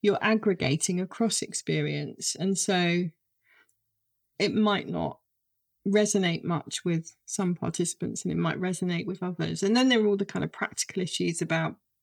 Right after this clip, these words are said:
you know, it's a burden, it's a big time commitment. Um, what if you do if you upset people? What if they're angry? What if you disagree with their feedback? It's, you know, it becomes a bit of an ethical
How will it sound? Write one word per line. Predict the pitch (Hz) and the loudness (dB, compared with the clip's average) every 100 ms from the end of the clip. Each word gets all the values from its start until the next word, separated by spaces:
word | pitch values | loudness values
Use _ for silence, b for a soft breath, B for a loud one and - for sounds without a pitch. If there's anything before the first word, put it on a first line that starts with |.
| _ | _
you | 214 | -4
know, | 185 156 | -2 -2
it's | - | -2
a | 196 | -6
burden, | - 185 180 180 175 175 | -2 -2 0 0 0 -2
it's | - - - - B B - | -2 -4 -6 -10 B B -2
a | |
big | 190 180 - | 2 2 0
time | - 196 196 196 | 0 2 4 0
commitment. | - 190 - 180 175 170 - - | 0 -2 -2 -2 -2 -2 -4 -6
Um, | 170 170 160 160 160 _ _ _ - b b b _ _ _ _ | -4 0 0 0 -2 _ _ _ -20 b b b _ _ _ _
what | 214 214 | -2 -2
if | 170 | -2
you | 202 | 0
do | 190 | 2
if | 180 - | 2 -2
you | |
upset | - - - - - | -4 -4 -4 -4 -4
people? | 220 214 - 196 | -2 -2 -2 -4
What | 190 170 | -2 -4
if | 170 | -6
they're | - - | -8 -6
angry? | 190 214 214 208 202 202 196 | -2 0 0 0 0 0 -2
What | 185 | -4
if | 165 | -6
you | 190 | -6
disagree | 170 - 175 208 220 | -4 -4 0 2 2
with | 202 | 0
their | 202 | -2
feedback? | 196 202 208 180 180 175 - | -2 0 0 0 -2 -2 -6
It's, | - - - - _ | -12 -12 -16 -16 _
you | 214 | 0
know, | 196 | 0
it | 160 170 | 0 -4
becomes | 196 - 202 196 | -8 -4 -2 -2
a | 185 | -2
bit | 185 - | -4 -4
of | 180 | -2
an | 180 | -2
ethical | 175 185 - 180 170 | -2 -6 -4 -6 -6